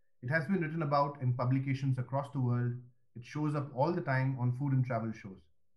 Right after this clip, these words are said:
Its food is celebrated as something not to be missed if you're visiting the Indian capital, and the place is now no less than a landmark,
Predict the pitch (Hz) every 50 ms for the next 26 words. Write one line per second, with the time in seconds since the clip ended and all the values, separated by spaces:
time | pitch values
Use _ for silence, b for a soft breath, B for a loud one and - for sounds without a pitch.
0 | _ _ _ _ _ _ _ _ _ _ _ - 135 131 - - 190 196 185 185
1 | 180 - 156 147 139 143 147 139 143 147 147 135 - 147 135 131 135 143 131 127
2 | 139 156 - - 165 170 160 135 123 127 127 123 - - - - - - _ _
3 | _ _ _ - 120 - 139 127 147 139 135 139 151 139 135 131 123 120 120 117
4 | 113 110 107 - 120 131 151 - - - _ _ _ _ _ _ _ - 131 135
5 | 135 143 165 175 180 175 - 165 151 151 151 151 156 151 135 123 147 160 160 156
6 | 143 123 143 135 127 110 107 107 113 117 110 101 85